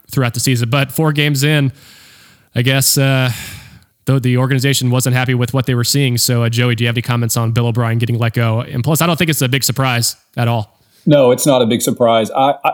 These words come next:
Speaker 2: I don't know about you guys. I think we have talked about this before, but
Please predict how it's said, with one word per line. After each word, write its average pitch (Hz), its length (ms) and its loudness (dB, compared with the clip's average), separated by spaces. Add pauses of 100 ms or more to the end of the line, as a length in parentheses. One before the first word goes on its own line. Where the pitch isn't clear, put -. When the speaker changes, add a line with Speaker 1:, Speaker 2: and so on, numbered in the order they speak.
(140)
Speaker 2:
I 147 60 4
don't 131 140 0
know 135 100 4
about 123 260 0
you 127 80 2
guys. 117 200 2
I 113 60 2
think 123 160 -2
we 110 220 -2 (400)
have 113 160 0
talked 117 300 0
about 107 220 0
this 104 120 -8
before, 107 460 -2
but 131 340 0